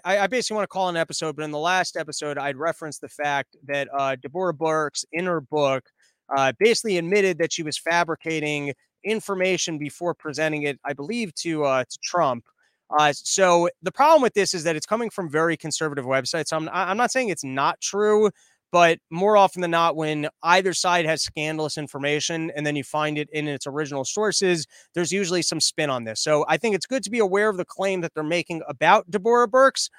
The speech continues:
We just watched her in a press conference. It's pretty clear that she was, uh, pushing the virus and that she lied about it. Uh, but I put this in fifty percent accuracy, but no-, nevertheless, I, I, I do think it's worth, uh, reading.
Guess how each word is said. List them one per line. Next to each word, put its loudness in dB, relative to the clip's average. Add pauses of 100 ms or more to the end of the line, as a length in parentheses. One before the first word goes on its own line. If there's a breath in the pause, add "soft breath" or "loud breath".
(240 soft breath)
We -4
just 0
watched 4
her 0
in 2
a -2
press 6
conference. -2
It's -8
pretty -2
clear -2
that -2
she -4
was, -2
uh, 4
pushing 2
the -2
virus 4
and -2
that -4
she -6
lied 4
about 4
it. 0 (400)
Uh, 8
but 6
I 2
put -2
this -2
in -2
fifty -4
percent -4
accuracy, 0
but -2
no-, 6
nevertheless, 2
I, 2
I, -2
I 0
do -2
think -4
it's -8
worth, -2
uh, 2
reading. -4